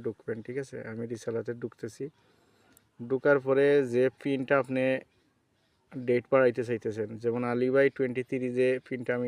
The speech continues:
এইটার ডেট তিন মাসের করব। এর জন্য আমাকে এই ইউজার লিস্টিতে চলে যেতে হবে রিসালার ওপেন করার পর। ইউজার লিস্টিতে যাওয়ার পর এই যে নিচের দিকে এইখানে আপনি যে ইউজারটা চাইবেন, সেই ইউজারটা এরকম লিখিয়া দেন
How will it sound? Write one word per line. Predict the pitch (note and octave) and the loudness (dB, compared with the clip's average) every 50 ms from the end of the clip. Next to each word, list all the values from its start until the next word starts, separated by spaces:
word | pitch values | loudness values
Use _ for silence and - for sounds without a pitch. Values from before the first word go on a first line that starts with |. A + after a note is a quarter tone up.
| A#2+ | -4
এইটার | A#2+ A2 - C3 B2 A#2+ A#2 | -4 -4 -2 -4 -4 -2 -2
ডেট | A#2+ A#2 A#2+ - _ _ _ _ _ _ - | -2 -2 -2 -4 _ _ _ _ _ _ -6
তিন | C#3+ C3 C3 B2+ | -4 -2 -2 -2
মাসের | B2 A#2 - A#2+ G#2+ - | -4 -4 -4 -8 -10 -10
করব। | A2 G#2 - G#2 G#2 - _ _ _ _ _ - - _ _ _ _ - B2+ | -12 -16 -16 -16 -20 -20 _ _ _ _ _ -20 -20 _ _ _ _ 0 2
এর | B2 A#2+ B2 | 2 4 4
জন্য | C#3 C#3 D3 D3 C#3+ C3+ | 2 0 0 0 0 0
আমাকে | C3+ C3+ C3 B2 - C#3 C#3 C#3 C#3 | 0 0 -2 -2 0 2 4 4 4
এই | C3+ C3+ C#3 C#3+ - _ _ _ _ _ _ _ _ _ _ _ _ - C#3 | 4 2 0 -4 -8 _ _ _ _ _ _ _ _ _ _ _ _ -4 -2
ইউজার | C3+ C3 C3 C#3+ C#3 C#3 C#3 B2+ | 0 2 4 4 4 4 2 0
লিস্টিতে | A2+ - - B2+ A#2 A#2+ A2+ - | -4 -6 -6 -6 -6 -6 -4 -2
চলে | B2+ A#2 A#2 A2+ | -2 0 0 0
যেতে | A#2 A2 - A#2 | -2 -2 -2 -4
হবে | G#2+ A2 A2+ A2+ | -4 -2 -4 -4
রিসালার | A2 G#2 - A2 G#2+ A2 A2 G#2+ | -6 -6 -8 -6 -6 -6 -6 -8
ওপেন | G#2+ A2 G2+ G2+ | -10 -12 -12 -12
করার | G#2 G#2 G2+ G2+ A2 | -14 -16 -16 -16 -18
পর। | G#2 - _ _ _ _ _ _ _ _ _ _ _ _ _ _ _ _ - | -20 -20 _ _ _ _ _ _ _ _ _ _ _ _ _ _ _ _ -2
ইউজার | C3+ C3 C3 D3+ D3+ D3+ | 0 4 6 6 6 6
লিস্টিতে | D3 C#3 - C#3 C3 D#3 D3+ C#3 C#3 | 4 0 -2 -2 0 2 4 6 6
যাওয়ার | C3+ B2+ B2+ B2+ B2+ A#2+ _ | 6 6 6 4 2 0 _
পর | C#3 C#3 C#3 C#3 C#3+ C#3+ C#3+ C#3+ - - - C#3 C3 | 2 4 4 6 6 6 6 4 2 -2 -2 0 2
এই | C3 C3 B2+ | 2 2 4
যে | C3 C#3 C#3 C#3 | 4 2 2 2
নিচের | C3 - - A#2+ A#2+ A#2 A#2+ C3+ | 0 -2 0 0 0 0 -2 -4
দিকে | C3+ - - C#3 C3+ C3+ C#3 C#3+ C#3+ C#3+ C#3 - - C3+ B2+ | -6 -4 -2 2 4 6 6 6 6 4 2 0 -4 -4 -4
এইখানে | B2+ A#2+ B2+ B2+ C3+ C3+ C3 | -2 -2 -4 -4 -4 -4 -2
আপনি | C3 C3 C3 B2+ A#2+ | -2 -2 -2 0 0
যে | B2 C3 C3 | 2 2 2
ইউজারটা | B2+ B2+ C3 C3 - - C#3+ C3+ C3 C3 - - | 2 2 2 0 0 0 -2 0 -2 -2 -2 -2
চাইবেন, | B2+ A#2+ A#2+ A#2+ B2+ C3 C3+ D3 - _ - - | 0 0 0 0 0 -2 -2 -4 -8 _ -18 -10
সেই | - A#2+ A#2+ B2 B2+ | -6 -4 -2 0 -2
ইউজারটা | C3 B2 C3 C3 A#2+ - - B2+ | 0 0 0 -2 0 0 -2 -2
এরকম | B2+ B2 B2 B2 B2+ D3 _ _ _ _ _ _ _ _ _ _ _ _ _ B2+ A#2+ | -2 -2 -4 -6 -6 -10 _ _ _ _ _ _ _ _ _ _ _ _ _ -4 -2
লিখিয়া | A#2+ A2+ - - C#3 C3 B2+ | -2 -2 2 4 4 6 6
দেন | B2+ B2 | 4 2